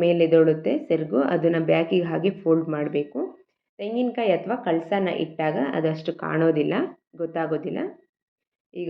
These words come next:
ಇದನ್ನು ಫ್ರಂಟ್ ಸೆರ್ಗು ಹಾಕ್ಕೊಳ್ತಾ ಇದ್ದೀನಿ. ಮುಂದೆ ಹಾಕ್ಬಿಟ್ಟು ಅದನ್ನು ನೀಟಾಗಿ ಸ್ಪ್ರೆಡ್ ಮಾಡ್ಕೊಳ್ಬೇಕು ಈ ರೀತಿ. ಇದಕ್ಕೆ ಸೊಂಟದ ಪಟ್ಟಿ ಕಟ್ಕೊಳ್ಬೇಕು. ಸೊಂಟದ ಪಟ್ಟಿ ಕಟ್ಕೊಂಡ್ರೆ ನಾವು ಈಸಿಯಾಗಿ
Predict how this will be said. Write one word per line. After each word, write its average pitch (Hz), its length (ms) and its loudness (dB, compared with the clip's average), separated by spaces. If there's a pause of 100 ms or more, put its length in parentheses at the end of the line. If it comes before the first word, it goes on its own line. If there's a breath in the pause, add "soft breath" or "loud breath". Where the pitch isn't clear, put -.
(140)
ಇದನ್ನು 196 260 2 (880)
ಫ್ರಂಟ್ 202 280 -4
ಸೆರ್ಗು 175 240 4
ಹಾಕ್ಕೊಳ್ತಾ 160 480 2
ಇದ್ದೀನಿ. 180 240 2 (640)
ಮುಂದೆ 190 320 0 (180)
ಹಾಕ್ಬಿಟ್ಟು 170 540 0 (280)
ಅದನ್ನು 170 280 2 (180)
ನೀಟಾಗಿ 180 460 4 (260)
ಸ್ಪ್ರೆಡ್ 170 280 -8 (100)
ಮಾಡ್ಕೊಳ್ಬೇಕು 156 680 -2 (800)
ಈ 165 140 -10
ರೀತಿ. 156 240 -8 (1040)
ಇದಕ್ಕೆ 165 380 -4
ಸೊಂಟದ 185 380 2
ಪಟ್ಟಿ 180 320 2
ಕಟ್ಕೊಳ್ಬೇಕು. 160 540 2 (100)
ಸೊಂಟದ 175 340 0
ಪಟ್ಟಿ 185 300 -2
ಕಟ್ಕೊಂಡ್ರೆ 170 500 0 (640 loud breath)
ನಾವು 175 160 -2 (640)
ಈಸಿಯಾಗಿ 185 540 4